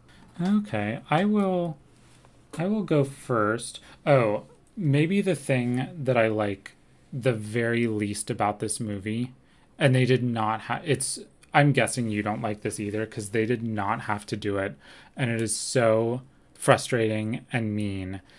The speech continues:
is when his life is falling apart and he's just been published in the newspaper and he gets stopped on the street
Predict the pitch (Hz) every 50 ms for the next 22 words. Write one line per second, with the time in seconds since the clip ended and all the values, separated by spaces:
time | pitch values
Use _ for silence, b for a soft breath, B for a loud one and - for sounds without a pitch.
0 | b b b b _ _ - 151 127 113 110 107 107 104 104 101 101 - - -
1 | - _ _ _ _ _ _ _ - 131 139 127 113 104 143 160 151 143 143 135
2 | 123 113 110 110 110 - 123 107 - - - 104 101 101 101 101 101 101 - -
3 | 104 98 98 98 104 - - - - b b b b b b b b _ _ _
4 | - 135 113 107 104 104 101 101 - - 120 113 104 - - 110 - - - 127
5 | 110 107 104 104 104 - - 113 113 110 117 110 - - - 117 110 107 104 104
6 | 104 101 - - - 110 101 101 - 107 101 98 98 101 b b b b b b
7 | b b 135 123 113 101 113 110 110 107 104 - - - - 113 98 101 98 -
8 | - 117 107 104 104 104 - - - 123 110 104 101 110 - - - -